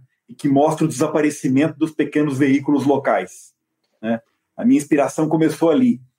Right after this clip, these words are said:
É, e no Brasil tem pouco estudo empírico, né? A gente sabe,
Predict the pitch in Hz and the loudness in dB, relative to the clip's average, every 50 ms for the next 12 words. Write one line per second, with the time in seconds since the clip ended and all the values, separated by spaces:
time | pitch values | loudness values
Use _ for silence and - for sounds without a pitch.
0 | _ _ _ _ - 104 104 104 101 101 - - _ _ _ _ _ _ - 113 | _ _ _ _ -6 -4 -2 0 -2 -2 -4 -8 _ _ _ _ _ _ -2 0
1 | 123 123 120 127 127 120 117 139 151 151 165 165 147 160 170 185 180 185 165 175 | 2 2 4 2 2 2 2 2 2 2 2 0 0 0 0 2 2 2 0 -2
2 | - - 160 139 131 127 123 123 127 131 123 117 110 - - - 107 120 120 107 | -2 -2 0 0 0 0 0 0 2 2 2 2 2 0 -2 -4 -2 -2 -2 -2
3 | 107 117 113 - - - 135 135 127 101 98 92 | -2 -4 -4 -4 -2 0 0 0 0 -2 -6 -10